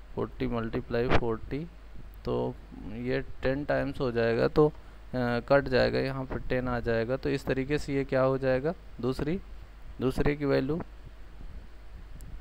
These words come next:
टेन आ जाएगी। और फिर तीसरे की वैल्यू क्या हो जाएगा, अ, ये है फ़ाइव मल्टीप्लाई,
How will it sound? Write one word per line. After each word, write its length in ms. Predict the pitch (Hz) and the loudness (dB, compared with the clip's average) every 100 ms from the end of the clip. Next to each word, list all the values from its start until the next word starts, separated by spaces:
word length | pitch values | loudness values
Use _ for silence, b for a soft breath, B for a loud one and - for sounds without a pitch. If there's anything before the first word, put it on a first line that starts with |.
| - | -2
टेन 220 | 127 127 127 | 0 2 2
आ 120 | 123 | 0
जाएगी। 380 | 123 123 127 139 - - - - - - - - - - - - - - - - - - - | 0 0 -2 -8 -10 -12 -8 -6 -6 -6 -8 -10 -14 -16 -16 -16 -14 -14 -14 -16 -16 -14 -4
और 300 | 117 120 123 | 0 2 6
फिर 200 | - 147 | 8 8
तीसरे 460 | - 139 139 151 151 | 6 0 2 2 2
की 80 | 147 | 2
वैल्यू 300 | 139 135 139 | 2 2 2
क्या 160 | 139 | 4
हो 160 | 127 127 | 4 4
जाएगा, 440 | 127 131 143 170 - - - - - - - - - - - - - - - - - - - - 120 | 4 2 2 -2 -6 -12 -12 -14 -14 -14 -14 -12 -12 -10 -8 -8 -8 -8 -10 -10 -14 -14 -12 -8 -4
अ, 260 | 120 120 | 0 0
ये 340 | 117 113 127 131 | -2 -2 0 0
है 280 | 127 127 139 | 2 0 0
फ़ाइव 840 | - - 135 131 127 131 139 143 | -6 0 4 4 4 2 -2 -2
मल्टीप्लाई, 960 | 135 117 117 147 - 127 120 120 131 | -2 -2 -2 -4 -2 2 2 2 -2